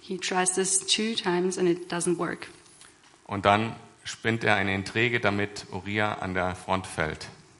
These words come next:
Speaker 1: But then he, um, um, he makes a scheme so Uriah would die at the front.
Speaker 2: Also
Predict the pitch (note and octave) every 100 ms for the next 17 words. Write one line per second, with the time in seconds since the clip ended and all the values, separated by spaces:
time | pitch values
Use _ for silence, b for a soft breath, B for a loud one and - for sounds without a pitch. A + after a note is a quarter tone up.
0 | _ _ _ _ _ _ B B B -
1 | G#3 A3 G#3+ A3 G#3 G#3 G3+ F3+ F3+ F3+
2 | F3 - - B B B B B B _
3 | _ _ B B B - G3 F#3 F#3 F#3
4 | E3+ F3+ F3 F3 F3 - - G3 F#3 -
5 | F3+ - - G#3 A#3 A#3+ A3 - F#3+ F#3
6 | F#3 F3 F3 E3+ F3 F3 E3 E3 E3+ F3
7 | - E3+ - - - B B B B B
8 | B - F#2 F#2 F#2+